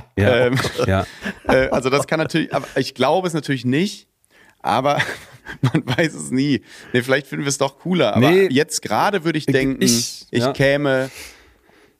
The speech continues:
Speaker 2: Also wenn ich ganz ehrlich bin, glaube ich, ich käme damit gut klar und könnte das realistisch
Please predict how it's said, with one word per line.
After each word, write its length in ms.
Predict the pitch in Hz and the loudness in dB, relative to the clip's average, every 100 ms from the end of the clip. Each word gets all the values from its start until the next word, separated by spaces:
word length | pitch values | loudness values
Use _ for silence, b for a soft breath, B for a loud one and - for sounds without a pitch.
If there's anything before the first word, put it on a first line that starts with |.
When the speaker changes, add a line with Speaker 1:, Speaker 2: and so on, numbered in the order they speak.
| - | -4
Speaker 2:
Also 140 | 104 | 0
wenn 60 | 123 | 0
ich 140 | 127 | 0
ganz 220 | - 175 180 | 0 0 2
ehrlich 340 | 147 160 143 | 2 0 -4
bin, 180 | 143 139 120 - | -6 -6 -10 -2
glaube 340 | 120 143 139 | 0 2 0
ich, 160 | 120 120 | -4 -6
ich 100 | 117 | -4
käme 280 | 135 131 127 | 0 0 2
damit 240 | 120 110 | 0 -2
gut 160 | 120 - | -8 -2
klar 200 | 123 120 | 0 0
und 80 | 120 | -2
könnte 220 | 120 117 | -6 -6
das 220 | 107 - | -8 -2
realistisch 460 | 110 107 - 104 | -2 -2 -6 -10